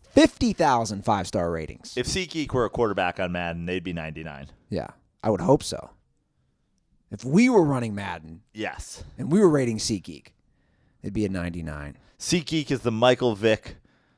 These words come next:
Speaker 2: Madden Michael Vick of ticket apps.
Speaker 1: Yeah. Joe and I both use SeatGeek all the time. I was actually looking at SeatGeek. I was discussing this on the drive down there. I said, uh,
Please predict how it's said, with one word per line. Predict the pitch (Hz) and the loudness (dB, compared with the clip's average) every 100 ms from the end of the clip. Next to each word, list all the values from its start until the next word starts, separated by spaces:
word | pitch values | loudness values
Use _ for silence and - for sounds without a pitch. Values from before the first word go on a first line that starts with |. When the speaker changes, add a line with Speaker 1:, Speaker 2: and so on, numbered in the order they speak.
| - | 0
Speaker 2:
Madden | 120 127 123 | 6 6 6
Michael | 120 117 117 101 | 2 0 2 0
Vick | 101 98 | 0 -2
of | 87 | -4
ticket | 110 85 85 | -4 -6 -6
apps. | 76 - - - _ | -10 -14 -18 -20 _
Speaker 1:
Yeah. | 117 92 73 - _ _ _ _ _ _ _ _ _ _ _ _ - | -6 -6 -6 -12 _ _ _ _ _ _ _ _ _ _ _ _ -2
Joe | 151 | 4
and | 156 | 4
I | 143 | 4
both | 131 131 | 6 6
use | 117 113 - | 4 0 0
SeatGeek | 110 98 104 98 - - | -2 -2 -4 -6 -10 4
all | 127 143 | 6 6
the | |
time. | 123 107 98 - - | 4 -2 -4 -8 -6
I | - | 0
was | 185 | 4
actually | 262 269 | 4 2
looking | 254 254 254 | 2 4 2
at | |
SeatGeek. | 240 254 220 208 | 0 -2 0 2
I | |
was | 190 185 | 2 2
discussing | _ - 180 220 214 - 208 | _ -8 -2 2 2 4 2
this | 196 202 180 - - | 4 2 2 -4 -6
on | 160 | -4
the | |
drive | 165 175 170 | 0 2 2
down | 175 196 | 2 0
there. | 151 | 0
I | 113 | -2
said, | - 135 127 | -2 -2 -2
uh, | 127 113 | -2 -2